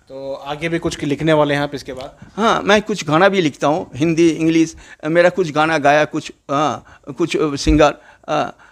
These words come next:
Speaker 2: मैं ये कंटिन्यू जारी रखेंगे इंसानी नाते। मैं जीऊँगा तो इंसानी नाते, जब मरूंगा तो इंसानी नाते, इसके अलावा मैं नहीं जाऊँगा। हाँ, मैं सारे धर्मों को रि-, रिस्पेक्ट करता हूँ हंड्रेड परसेंट। ऐसे नहीं होना चाहिए, आपस में मिल के रहना चाहिए। ये युद्ध का स-,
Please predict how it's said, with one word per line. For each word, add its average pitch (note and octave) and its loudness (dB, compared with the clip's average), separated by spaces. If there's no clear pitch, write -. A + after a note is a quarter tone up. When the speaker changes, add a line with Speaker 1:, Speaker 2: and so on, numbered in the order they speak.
Speaker 2:
मैं C#3+ 2
ये F#3+ 6
कंटिन्यू F#3 -2
जारी D#3 4
रखेंगे C#3 -2
इंसानी C#3+ -4
नाते। B2 -10
मैं F3 4
जीऊँगा A3+ 4
तो A3+ 4
इंसानी G3 2
नाते, A3 -6
जब F#3 4
मरूंगा A#3+ 2
तो A#3+ -2
इंसानी D#3+ -4
नाते, B2 -12
इसके G3 4
अलावा G3 4
मैं E3+ -2
नहीं C#3+ 0
जाऊँगा। B2+ -4
हाँ, G3+ -4
मैं G3+ 4
सारे G#3 2
धर्मों F3 -2
को F#3 -2
रि-, - -8
रिस्पेक्ट - -2
करता D3+ -8
हूँ B2+ -6
हंड्रेड C3+ -4
परसेंट। - -10
ऐसे F#3 4
नहीं A3 4
होना E3 -2
चाहिए, C#3 -4
आपस F#3+ 0
में G#3+ 0
मिल G#3 2
के A3 4
रहना D3+ 2
चाहिए। D#3 0
ये - -2
युद्ध F#3+ 4
का A#3 2
स-, - 2